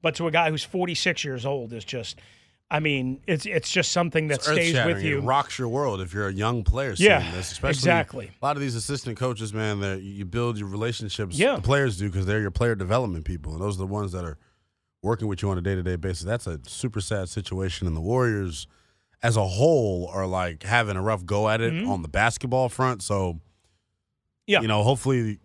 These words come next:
Speaker 2: this rallies them and they are able to play better, and, and hopefully, you know, they're able to do something nice for his family, 'cause that's, that's tough, man. I,
Speaker 1: Brutal.
Speaker 2: you, you, it hit home when you said, like, "What if it happened here in studio?" Like, that would be, I wouldn't be able to
Speaker 1: Yeah.
Speaker 2: continue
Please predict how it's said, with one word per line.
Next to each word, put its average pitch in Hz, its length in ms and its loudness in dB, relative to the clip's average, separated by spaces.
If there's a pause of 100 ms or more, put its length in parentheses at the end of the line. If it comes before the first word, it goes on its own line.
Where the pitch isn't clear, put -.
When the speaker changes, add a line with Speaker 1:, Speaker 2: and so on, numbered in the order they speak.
Speaker 2:
this 98 240 0
rallies 107 420 2
them 95 260 0
and 87 120 -2
they 92 140 0
are 90 140 -4
able 95 220 -2
to 82 80 -4
play 95 240 -2
better, 90 320 -2
and, 80 180 -6
and 80 200 -8
hopefully, 87 600 -4
you 92 120 -10
know, 85 160 -6
they're 92 160 -2
able 85 120 -2
to 82 60 -6
do 92 100 -2
something 85 280 -4
nice 87 200 -4
for - 120 -6
his 80 100 -4
family, 85 400 -4
'cause - 140 -12
that's, 92 360 -6 (680)
that's 190 140 2
tough, 180 360 2
man. 90 360 -2 (420)
I, 175 120 4
Speaker 1:
Brutal. 190 280 8
Speaker 2:
you, 247 80 -4
you, 247 440 2
it 185 120 4
hit 214 160 4
home 190 240 4
when 131 100 2
you 123 100 2
said, 123 240 0
like, 101 160 0
"What 117 200 0
if 101 100 -2
it 98 80 0
happened 95 460 0
here 98 280 -2
in 71 100 -10
studio?" 90 420 -8
Like, 73 140 -18
that 123 200 0
would 73 100 -12
be, 65 220 -20 (1300)
I 92 180 -2
wouldn't 165 200 -2
be 65 140 -16
able - 220 -20
to - 160 -20 (240)
Speaker 1:
Yeah. 277 220 2
Speaker 2:
continue 80 640 -8